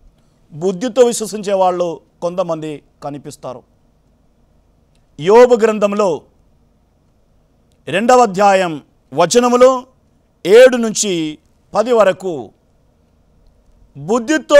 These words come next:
విశ్వసించే యోబు భార్య కనిపిస్తుంది ఒకవైపు, హృదయముతో విశ్వసించే యోబు కనిపిస్తాడు మరోవైపు.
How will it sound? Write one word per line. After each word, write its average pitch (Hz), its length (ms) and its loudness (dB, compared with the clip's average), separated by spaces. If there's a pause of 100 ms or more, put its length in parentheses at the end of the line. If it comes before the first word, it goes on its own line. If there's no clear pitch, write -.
(100)
విశ్వసించే 254 960 0 (480)
యోబు 214 720 4 (120)
భార్య 185 440 2
కనిపిస్తుంది 208 800 -6 (100)
ఒకవైపు, 185 720 -4 (1600)
హృదయముతో 320 580 2
విశ్వసించే 247 920 -2 (380)
యోబు 240 840 4 (140)
కనిపిస్తాడు 208 840 -4 (100)
మరోవైపు. 160 600 -6